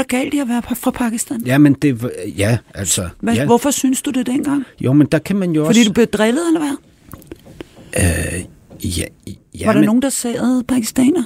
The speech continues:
Speaker 1: til dig?
Speaker 2: Ja, ja, men man kan, man kan også sige, i forhold til, at du skildrer dig selv som en, øh, en ranglet, fladbrystet, øh,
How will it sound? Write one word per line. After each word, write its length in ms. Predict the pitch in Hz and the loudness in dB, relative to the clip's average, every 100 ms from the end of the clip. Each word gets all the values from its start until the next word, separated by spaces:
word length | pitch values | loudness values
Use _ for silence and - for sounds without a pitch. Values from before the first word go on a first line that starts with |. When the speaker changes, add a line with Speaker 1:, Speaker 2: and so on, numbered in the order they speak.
| - | -2
Speaker 1:
til 160 | - 143 | 0 0
dig? 120 | 135 - - | 0 -4 -2
Speaker 2:
Ja, 140 | 123 113 - | -2 -2 -2
ja, 200 | 131 151 165 - | 0 2 0 0
men 300 | 139 143 135 | 4 6 6
man 160 | 139 123 | 4 2
kan, 240 | 135 143 - | 0 -2 -2
man 180 | 131 120 | -2 0
kan 120 | 131 | 0
også 160 | 151 - | 0 0
sige, 400 | - 185 180 175 - | 0 -2 -2 -4 -2
i 120 | 131 | -2
forhold 380 | 123 143 135 135 | 2 4 4 2
til, 540 | - 135 117 110 98 - | 0 2 2 2 0 -4
at 120 | 120 - | -6 -4
du 80 | 147 | -4
skildrer 480 | - 151 123 143 127 | -2 0 0 0 0
dig 120 | 107 | 0
selv 360 | - 127 - - | 0 0 -2 -2
som 320 | - 107 104 | 0 2 4
en, 240 | 101 98 | 4 2
øh, 60 | 90 87 85 - - - - - - | 2 -2 -4 -10 -20 -20 -20 -18 -14
en 600 | - 98 95 - 55 55 - - _ - | -4 0 2 2 -4 -8 -12 -16 _ -8
ranglet, 840 | 95 92 120 147 143 131 127 113 - _ - | -4 0 2 2 2 0 0 -4 -10 _ -16
fladbrystet, 1080 | - 98 110 101 123 110 98 - 107 101 - - - | -4 0 0 0 0 2 0 -2 -2 -2 -6 -14 -8
øh, 80 | 117 | -2